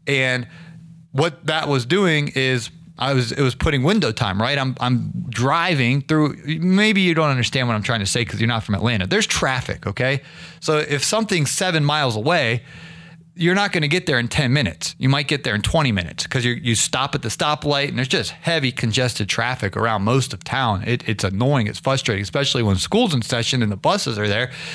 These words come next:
So you don't wanna be doing that in the Atlanta market. Maybe that's okay if you're out there in rural country land, but around here it's not. So over time, I learned about vetting areas. What area are you in?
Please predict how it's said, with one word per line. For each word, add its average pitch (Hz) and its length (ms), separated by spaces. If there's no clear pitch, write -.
So 160 380
you 156 160
don't 233 220
wanna 190 180
be 160 140
doing 196 280
that 120 300
in 156 100
the 143 120
Atlanta 185 360
market. 110 280
Maybe 160 200
that's 160 240
okay 160 320
if 131 100
you're 127 120
out 123 180
there 123 180
in 107 80
rural 127 460
country 170 460
land, 98 420
but 117 240
around 160 260
here 185 220
it's 113 160
not. 143 320
So 170 360
over 160 240
time, 175 340
I 143 60
learned 143 300
about 123 240
vetting 135 480
areas. 120 480
What 160 260
area 165 360
are 139 80
you 131 200
in? 127 300